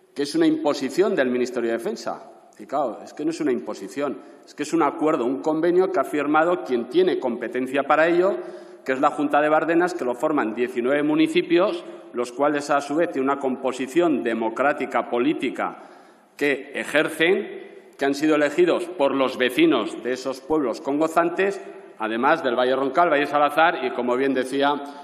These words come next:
el monasterio cisterciense de la Oliva. Como todo el mundo entenderá, esto es una cuestión de hace unos cuantos cientos de años.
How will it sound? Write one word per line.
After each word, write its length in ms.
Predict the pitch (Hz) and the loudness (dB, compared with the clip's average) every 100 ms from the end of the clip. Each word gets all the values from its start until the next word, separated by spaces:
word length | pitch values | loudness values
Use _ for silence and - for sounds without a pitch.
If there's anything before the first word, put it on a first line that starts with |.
| - | -6
el 140 | 139 139 | 0 2
monasterio 580 | 147 135 - 131 135 135 | 4 2 0 0 2 0
cisterciense 840 | 131 - 120 135 123 135 131 135 - - - - | -4 -6 -4 0 0 0 -2 -2 -12 -20 -20 0
de 160 | 156 | 4
la 100 | 143 | 6
Oliva. 420 | 120 104 92 92 - | 4 0 -4 -6 -8
Como 200 | 98 101 | -8 -4
todo 140 | 127 | -2
el 60 | 127 | 0
mundo 180 | 127 | 0
entenderá, 560 | 127 127 123 127 143 131 | -2 -2 0 4 2 2
esto 180 | 117 123 | -4 -6
es 80 | 120 | -4
una 160 | 117 | -4
cuestión 680 | 113 110 123 127 123 - - - - | -4 -4 -2 0 -2 -10 -20 -20 -8
de 180 | 117 120 | 0 0
hace 260 | - 127 | 2 2
unos 300 | 123 120 120 | 2 2 -2
cuantos 380 | - 120 120 117 | -4 -4 -4 -6
cientos 360 | 120 113 107 110 | -4 -4 -4 2
de 100 | 156 | 2
años. 360 | 156 98 - | 4 0 -6